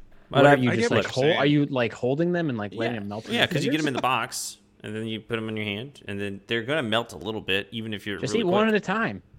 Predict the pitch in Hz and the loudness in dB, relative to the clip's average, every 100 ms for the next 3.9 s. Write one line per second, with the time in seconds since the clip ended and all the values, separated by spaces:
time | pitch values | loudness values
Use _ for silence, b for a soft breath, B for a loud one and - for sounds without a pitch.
0 | - _ _ - 120 139 87 87 - 76 | -20 _ _ -6 -6 -6 -10 -12 -14 -18
1 | 80 90 85 - b b b b b _ | -14 -12 -12 -18 b b b b b _
2 | _ _ _ - 123 143 170 170 160 147 | _ _ _ -16 -14 -14 -6 -4 0 2
3 | 147 143 123 101 113 - 135 151 | 4 4 2 -4 -6 -4 -4 -6